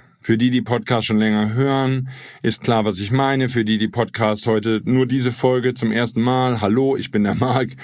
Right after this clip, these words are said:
hören, was meine ich damit? Sie halten dir quasi einen Ring hin. Sie sagen, „Pass auf, wenn du mich treffen möchtest, dann komm dann und dann da und dahin.“ Oder „Ich kann immer nur spontan, hab nur spontan Zeit, du musst dich nach mir richten.“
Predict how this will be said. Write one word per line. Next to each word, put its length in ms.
hören, 600
was 160
meine 280
ich 100
damit? 460
Sie 280
halten 320
dir 120
quasi 400
einen 120
Ring 240
hin. 120
Sie 120
sagen, 260
„Pass 180
auf, 260
wenn 140
du 80
mich 500
treffen 360
möchtest, 460
dann 180
komm 240
dann 180
und 120
dann 200
da 140
und 140
dahin.“ 440
Oder 400
„Ich 180
kann 240
immer 180
nur 200
spontan, 1040
hab 180
nur 160
spontan 560
Zeit, 320
du 80
musst 220
dich 100
nach 160
mir 320
richten.“ 540